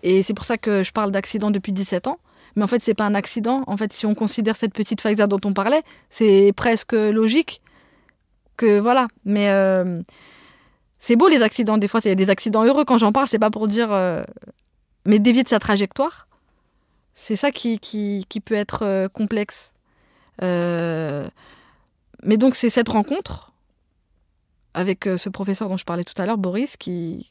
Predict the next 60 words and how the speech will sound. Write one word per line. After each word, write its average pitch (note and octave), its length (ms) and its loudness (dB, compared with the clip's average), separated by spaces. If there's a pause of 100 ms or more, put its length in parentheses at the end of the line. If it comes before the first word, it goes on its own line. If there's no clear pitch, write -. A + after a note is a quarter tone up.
(140)
qui - 80 -4
a F#3 40 0
été G3+ 120 -2
déterminante G3 580 0
en G#3+ 60 -4
tout - 140 -12
cas, A#3+ 180 -12 (400)
qui - 100 -4
a G3+ 60 2
permis A3+ 380 2
de, F#3+ 300 2
de F#3 100 -4
faire G#3+ 180 -6
cette G3 160 -4
dévia-, F#3+ 320 2
cette F#3 260 -2
belle A3 160 2
déviation. G3 600 0 (560)
Et G#3+ 80 0
cette G#3 160 2
belle G3+ 120 2
déviation, G3+ 440 2
c'est A#3+ 120 -2
parce G3+ 200 -2
que C4 200 -2
il, G3 540 -2
il G3 80 -6
fait A3 160 -2
lire A#3 320 4
mon, F#3+ 540 0
un G3 120 2
texte. - 540 -6 (200)
J'allais A3 140 2
dire G#3 120 4
mon G3+ 80 4
premier G3 240 0
texte, A3 220 -2
mais F#3 60 -2
c'était F3+ 200 -10
pas G3+ 100 -6
mon G3+ 120 -2
premier F3 220 -8
texte. - 280 -8
C'est F3 80 -8
un E3+ 120 -8
texte G3 260 -8
que G3+ 100 -4
j'ai F3+ 120 -2
écrit, A#3+ 240 -6
que F#3+ 160 -2
j'avais F3+ 240 0
appelé G#3 360 -4
Kiff - 180 -10
Kiff G3 180 -6
Demain, F3+ 320 -4 (480)
qui - 80 -6
était G#3 140 -2
écrit G#3 240 -4
sur G#3 180 -8
des F3+ 380 -6